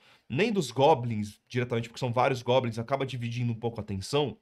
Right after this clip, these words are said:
a gente acaba olhando mais pra esse cenário e, obviamente, a gente vai olhar pro livro porque ele tá virado pra gente. Então, é uma parte que não dá pra gente fazer assim, "Eu vou fazer rapidão", tá ligado?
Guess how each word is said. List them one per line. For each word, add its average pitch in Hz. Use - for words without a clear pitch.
a 113
gente 117
acaba 135
olhando 160
mais 147
pra 139
esse 127
cenário 123
e, 247
obviamente, 180
a 165
gente 160
vai 156
olhar 151
pro 156
livro 143
porque 151
ele 156
tá 160
virado 147
pra 120
gente. 110
Então, 120
é 160
uma 214
parte 143
que 143
não 151
dá 127
pra 123
gente 117
fazer 131
assim, 135
"Eu 214
vou 277
fazer 262
rapidão", 233
tá 107
ligado? 131